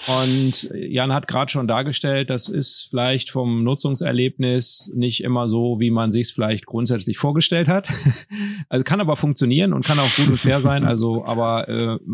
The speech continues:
Speaker 1: man sollte nicht zu viel erwarten vielleicht. Und das endet dann irgendwo bei mehreren tausend Euro, äh,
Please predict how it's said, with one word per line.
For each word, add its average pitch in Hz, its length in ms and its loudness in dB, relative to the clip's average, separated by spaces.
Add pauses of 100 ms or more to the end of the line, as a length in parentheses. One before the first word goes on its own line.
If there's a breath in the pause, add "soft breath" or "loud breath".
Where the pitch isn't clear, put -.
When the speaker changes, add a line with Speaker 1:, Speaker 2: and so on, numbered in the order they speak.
(120)
Speaker 1:
man 117 220 0
sollte 131 200 4
nicht 127 160 2
zu 120 120 2
viel 131 160 2
erwarten 98 420 0
vielleicht. - 460 0 (520)
Und 131 140 -2
das 135 180 2
endet 156 480 0
dann 139 200 2
irgendwo 135 540 0
bei 120 200 0
mehreren 131 360 2
tausend 120 400 0
Euro, 139 680 0
äh, 117 400 0